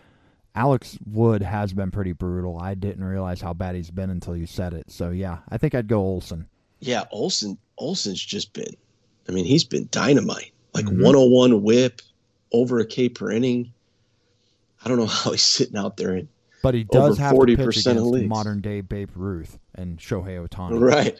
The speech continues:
Speaker 2: correct, yeah, and nobody else.
Speaker 1: <laughs> Yes. All right, so, um, last question then. Olsen versus a two-star, or a Grayson Rodriguez.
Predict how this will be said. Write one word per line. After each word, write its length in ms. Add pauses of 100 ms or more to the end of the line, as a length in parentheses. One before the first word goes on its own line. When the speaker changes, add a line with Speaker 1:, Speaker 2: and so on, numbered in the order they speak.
(100)
Speaker 2:
correct, 500
yeah, 240
and 300 (200)
nobody 380
else. 480
Speaker 1:
<laughs> 40 (1300)
Yes. 560 (920)
All 140
right, 260
so, 520
um, 360
last 280
question 400
then. 240
Olsen 520
versus 400
a 60
two-star, 440
or 440
a 140
Grayson 480
Rodriguez. 800